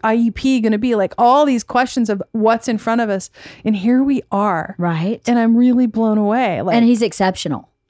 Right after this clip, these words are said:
Speaker 1: he really is.
Speaker 2: He is.
Speaker 1: And he's quirky as hell, but he is exceptional. <laughs>
Speaker 2: Well, aren't we all quirky as hell
Speaker 1: Yeah,
Speaker 2: in this
Speaker 1: he
Speaker 2: neighborhood?
Speaker 1: is.
Speaker 2: But he is an
Speaker 1: He's so
Speaker 2: exceptional young man. He
Speaker 1: Thank
Speaker 2: really
Speaker 1: you.
Speaker 2: is. He is a great young man. I love seeing him every time I go to your house.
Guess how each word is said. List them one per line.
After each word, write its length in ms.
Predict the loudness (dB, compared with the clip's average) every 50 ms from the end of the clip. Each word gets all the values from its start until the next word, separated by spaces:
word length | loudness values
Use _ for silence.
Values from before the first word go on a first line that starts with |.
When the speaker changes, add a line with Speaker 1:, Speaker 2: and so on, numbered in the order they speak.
| _ _ _ _ _ _ _ -10
Speaker 1:
he 160 | -6 -4 -4
really 320 | -2 -4 -6 -8 -10 -12 -14 _
is. 280 | -14 -16 -16 -18 -20 -6
Speaker 2:
He 220 | -2 0 2 2 4
is. 240 | 4 4 4 4 2
Speaker 1:
And 80 | 2
he's 200 | 0 0 -2 -2
quirky 380 | -4 -4 -4 -4 -2 -2 -4 -4
as 100 | -4 -2
hell, 220 | -2 -2 -2 -2
but 120 | -2 -2 -2
he 200 | -2 -2 0 0
is 160 | -2 -2 -2
exceptional. 760 | -6 -6 -6 -6 -6 -6 -8 -10 -10 -6 -4 -2 -2 -2 -2
<laughs> 40 | -2
Speaker 2:
Well, 180 | 0 2 2 4
aren't 220 | 4 2 2 2
we 100 | 2 4
all 240 | 4 6 6 4 4
quirky 460 | 2 2 0 2 2 0 0 2 0
as 160 | 0 0 2
hell 120 | 2 2 4
Speaker 1:
Yeah, 160 | 4 4 4
Speaker 2:
in 60 | 2 2
this 80 | 2
Speaker 1:
he 40 | 2 2
Speaker 2:
neighborhood? 520 | 2 4 4 4 4 6 6 6 4 4
Speaker 1:
is. 60 | 2 2
Speaker 2:
But 220 | 2 2 2 2
he 260 | 2 2 2 2 2 2
is 140 | 2 2
an 120 | 0 0 0
Speaker 1:
He's 160 | -2 -2 -2
so 80 | -2 0
Speaker 2:
exceptional 480 | 0 0 0 0 -2 -2 -2 -2 0
young 300 | 0 0 -2 -2 0 0
man. 320 | 0 0 0 0 0 0 0
He 80 | 0 0
Speaker 1:
Thank 80 | 0 0
Speaker 2:
really 240 | 0 0 0 0
Speaker 1:
you. 100 | -2 -4 -6
Speaker 2:
is. 160 | -8 -10 -8 -4
He 160 | -2 -2 0
is 140 | -2 -2 -4
a 20 | -8 -14 -12 -8
great 420 | -6 -4 -2 0 0 0 -2 -2
young 220 | -4 -6 -8 -8 -10
man. 300 | -12 -14 -14 -14 -10 -6
I 140 | -4 -4 -2
love 300 | 0 0 0 0 0 -2
seeing 280 | -4 -6 -4 -2 -2 0
him 180 | 0 -2 -2
every 220 | -2 -2 -2 -2 -4
time 180 | -4 -4 -4
I 40 | -4
go 120 | -4 -4 -4
to 60 | -4
your 120 | -4 -4
house. 440 | -4 -4 -4 -6 -8 -10 -12 -16 -20